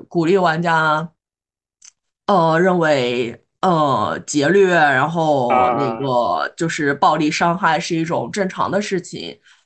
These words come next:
Speaker 1: 嗯，所以说在这种和周围的亲朋好友和社会的一个互动中，慢慢的越来越多的这种，嗯，以游戏作为道德反思方式的一些机制被加入进去。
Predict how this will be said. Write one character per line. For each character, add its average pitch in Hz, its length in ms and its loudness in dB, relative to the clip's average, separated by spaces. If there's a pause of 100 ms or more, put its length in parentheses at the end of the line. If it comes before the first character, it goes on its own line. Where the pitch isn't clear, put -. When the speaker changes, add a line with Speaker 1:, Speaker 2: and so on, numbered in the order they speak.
(180)
Speaker 1:
嗯， 151 460 0 (220)
所 165 260 0
以 196 100 2
说 160 380 0
在 170 340 0
这 170 140 -4
种 127 480 -2
和 156 380 -2
周 170 200 0
围 147 200 0
的 151 380 2
亲 185 200 -4
朋 180 160 -2
好 160 180 -2
友 143 140 -2
和 143 160 -6
社 165 160 -6
会 165 160 -6
的 143 100 -6
一 143 40 -8
个 165 100 -2
互 185 180 -8
动 185 220 -2
中， 156 320 -4 (100)
慢 175 200 -2
慢 175 160 0
的 165 120 -2
越 175 140 0
来 160 160 0
越 165 160 -4
多 180 280 0
的 143 320 0
这 156 120 -10
种， 117 360 -6 (560)
嗯， 147 520 0 (420)
以 170 220 -4
游 156 180 0
戏 170 220 -2
作 175 200 0
为 156 220 2
道 170 160 0
德 160 140 -4
反 139 180 -6
思 156 640 -6 (300)
方 214 440 0
式 190 280 -4
的 143 180 -2
一 131 40 -6
些 - 200 -4
机 214 180 -6
制 220 220 -4
被 175 160 -2
加 196 200 0
入 214 160 0
进 170 200 -4
去。 151 220 -8